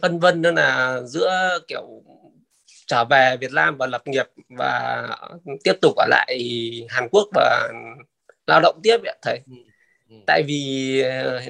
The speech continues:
Speaker 1: vừa hai năm vừa rồi thì tại vì dịch ấy, nên là,
Speaker 2: Ừ.
Speaker 1: ờ, làm việc bên này thì kiểu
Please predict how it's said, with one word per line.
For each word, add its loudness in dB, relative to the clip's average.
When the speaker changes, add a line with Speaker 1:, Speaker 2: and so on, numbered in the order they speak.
Speaker 1:
vừa 8
hai 4
năm 2
vừa -2
rồi -2
thì -14
tại -4
vì -8
dịch 0
ấy, -4
nên 2
là, 0
Speaker 2:
Ừ. -4
Speaker 1:
ờ, -2
làm 0
việc 2
bên 2
này 0
thì -10
kiểu -4